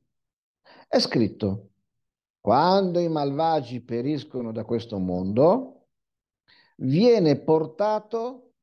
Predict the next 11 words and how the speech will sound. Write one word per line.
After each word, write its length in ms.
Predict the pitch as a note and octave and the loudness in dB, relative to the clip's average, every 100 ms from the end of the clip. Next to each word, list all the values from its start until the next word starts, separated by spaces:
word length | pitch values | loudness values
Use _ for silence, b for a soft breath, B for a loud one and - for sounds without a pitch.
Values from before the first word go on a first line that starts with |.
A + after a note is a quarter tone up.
| _ _ _ | _ _ _
del 480 | - C#3 F3 E3+ D3 | -16 -2 0 2 0
bene 880 | B2+ G#3 B3 F3 A#2 F#2+ F2 - _ _ _ _ _ - | 2 2 2 0 -4 -10 -14 -20 _ _ _ _ _ -10
nel 320 | B2 C3+ A#2+ | -2 0 2
mondo." 640 | A#2 G#2+ F2+ F2 E2 E2 - - _ _ _ _ _ _ _ _ _ _ - | 0 0 -4 -8 -12 -14 -16 -20 _ _ _ _ _ _ _ _ _ _ -4
Come 220 | - B2+ | 2 4
è 40 | A2+ | 2
scritto, 760 | - G2+ F#2+ B2 D#3+ G#3+ - _ _ _ _ _ _ - | 0 0 0 0 0 -2 -10 _ _ _ _ _ _ -4
"Quando 240 | F#2+ G2+ | 0 2
i 40 | |
malvagi 520 | G2 G2 A#2 D3 C3+ C#3+ | 2 2 4 4 2 2
periscono, 760 | A3+ D4+ G#3+ - F3+ F#3 A#3 | 2 2 -2 -4 -4 -6 -8